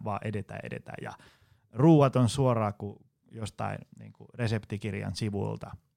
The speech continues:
ja aina maistuu hyvältä ja niin edespäin ja sitten aina nukuttiin hyvät kahdeksan tunnin yöunet ja niin edespäin. Kun se sitten taas kaikkien arjessa ei se ihan niin kivaa, välillä menee vähän pieleenkin.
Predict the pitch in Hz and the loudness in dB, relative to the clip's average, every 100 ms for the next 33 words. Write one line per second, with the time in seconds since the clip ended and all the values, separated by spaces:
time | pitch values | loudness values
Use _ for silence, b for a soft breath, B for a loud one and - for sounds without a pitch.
0 | _ 104 117 131 117 117 104 110 117 104 | _ -8 0 0 2 0 0 -4 -8 -10
1 | 107 104 107 - - 58 - - - - | -8 -6 -6 -6 -6 -6 -8 -10 -14 -16
2 | - - 110 - 131 156 147 127 117 110 | -12 -10 -12 -8 0 4 6 6 4 0
3 | 101 - 101 101 98 104 95 95 95 107 | -4 -4 -4 -2 -4 -6 -6 -6 -4 -6
4 | - 55 57 53 55 58 - 58 57 57 | -6 -10 -6 -4 -4 -6 -8 -12 -10 -10
5 | - 110 B B B B - 165 165 143 | -4 -4 B B B B -2 4 4 4
6 | 123 120 127 117 113 113 104 - - _ | 2 0 -2 -2 0 0 -2 -6 -14 _
7 | _ _ _ - 131 - 113 117 110 101 | _ _ _ -2 -2 0 -2 0 -2 -2
8 | - 113 101 - _ _ _ _ _ 127 | -4 -4 -6 -8 _ _ _ _ _ -2
9 | 117 123 123 127 131 127 117 - 107 - | 0 2 4 6 6 6 4 0 -10 -12
10 | - - 120 127 117 113 110 104 104 104 | -14 -10 -2 0 2 0 0 -2 -2 -4
11 | 110 104 - - | -6 -8 -14 -20